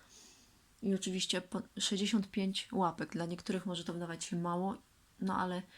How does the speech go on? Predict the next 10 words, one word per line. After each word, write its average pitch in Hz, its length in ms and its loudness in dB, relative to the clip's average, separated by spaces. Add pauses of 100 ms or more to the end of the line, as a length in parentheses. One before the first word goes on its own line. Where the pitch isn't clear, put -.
(160)
dla 185 100 2
mnie 185 100 2
to 180 100 -2
jest 180 60 2
naprawdę 180 340 2
dużo, 170 260 0
bo 170 220 0
nigdy 180 320 2 (760)
nie 185 100 4
miałam, 170 460 0